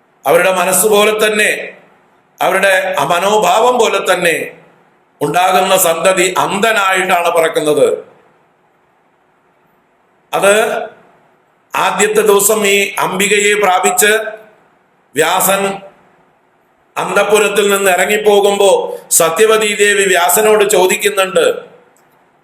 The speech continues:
"എങ്ങനെ കാര്യം നടന്നുവോ, എല്ലാം മര്യാദയ്ക്ക് നടക്കേണ്ട രീതിയിൽ നടന്നുവോ?"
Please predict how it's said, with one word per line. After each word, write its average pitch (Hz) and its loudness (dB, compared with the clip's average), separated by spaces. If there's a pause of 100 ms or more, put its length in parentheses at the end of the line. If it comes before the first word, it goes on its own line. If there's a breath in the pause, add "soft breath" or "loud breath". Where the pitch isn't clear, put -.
"എങ്ങനെ 185 -2
കാര്യം 190 0
നടന്നുവോ, 180 0 (260)
എല്ലാം 190 0
മര്യാദയ്ക്ക് 190 0
നടക്കേണ്ട 190 0
രീതിയിൽ 190 0
നടന്നുവോ?" 185 0